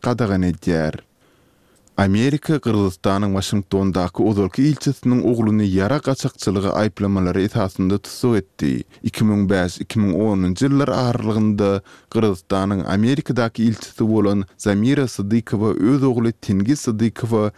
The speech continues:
aýplamalaryň ýalňyşlyk bilen bildirilendigini öňe sürdi. Washingtonda ýaşaýan ýigirmi sekiz ýaşly Tengize we ýigirmi ýedi ýaşly Eldar Rizvanowa Russiýanyň Çeçenistan Respublikasyna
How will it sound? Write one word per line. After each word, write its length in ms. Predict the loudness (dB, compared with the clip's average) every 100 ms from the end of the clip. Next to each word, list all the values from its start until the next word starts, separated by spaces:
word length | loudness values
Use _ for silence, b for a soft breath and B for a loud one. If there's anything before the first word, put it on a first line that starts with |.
| b
aýplamalaryň 800 | -2 0 0 2 2 2 2 2 2
ýalňyşlyk 560 | 2 0 -4 -6 -6 -2
bilen 360 | 0 2 0 0
bildirilendigini 880 | 0 0 0 0 0 2 2 2 2 2
öňe 180 | 2 0
sürdi. 540 | 0 -2 0 -2 -2 -10 _ _ -4
Washingtonda 720 | -2 0 -2 0 0 2 0
ýaşaýan 460 | 0 -2 -2 0 2
ýigirmi 280 | 2 0 0
sekiz 280 | -2 0 0
ýaşly 320 | 0 0 -2
Tengize 720 | 0 0 2 2 2 0 0 b -2
we 100 | 0
ýigirmi 480 | 2 0 2 2 0
ýedi 220 | 0 0
ýaşly 320 | 2 0 0 0 2
Eldar 400 | 0 2 0 0
Rizvanowa 800 | 0 0 0 0 0 0 0 -2 0
Russiýanyň 480 | 0 0 -2 -2 -4
Çeçenistan 720 | -6 -2 -2 -2 0 0 0
Respublikasyna 1040 | -2 -2 0 0 -2 -4 -2 0 0 -2